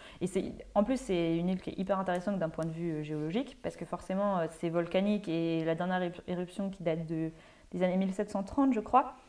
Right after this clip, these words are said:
Et il y a eu des éruptions, il y a des volcans qui datent de dix millions d'années, il y a des volcans qui datent de, euh, trois cents ans. Donc tu vois, enfin, genre,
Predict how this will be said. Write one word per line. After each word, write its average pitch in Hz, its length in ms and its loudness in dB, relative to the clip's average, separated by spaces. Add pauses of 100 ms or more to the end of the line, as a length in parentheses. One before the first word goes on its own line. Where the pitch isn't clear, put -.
Et 208 60 4
il 214 40 6
y 190 60 6
a 185 40 8
eu 185 60 6
des 180 180 0
éruptions, 180 460 0
il 214 60 4
y 180 40 6
a 170 40 6
des 170 80 -2
volcans 180 280 2
qui 208 100 -2
datent 180 200 2
de 180 60 0
dix 175 160 2
millions 208 240 4
d'années, 202 440 6 (220)
il 180 60 0
y - 20 2
a - 20 2
des 180 60 2
volcans 180 300 2
qui 208 100 -8
datent 185 300 4
de, 180 220 2
euh, 170 80 0
trois 175 200 -4
cents 180 240 -2
ans. 277 220 6 (240)
Donc 190 100 4
tu 208 100 -8
vois, 226 120 4
enfin, 240 320 4
genre, 170 460 6